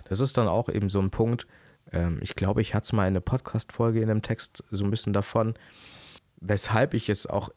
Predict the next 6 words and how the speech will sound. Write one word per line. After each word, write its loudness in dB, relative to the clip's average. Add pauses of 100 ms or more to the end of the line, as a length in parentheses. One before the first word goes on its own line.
(120)
immer 4
mehr 4
zu -4
schätzen 0
weiß, 0 (220)
auf, -4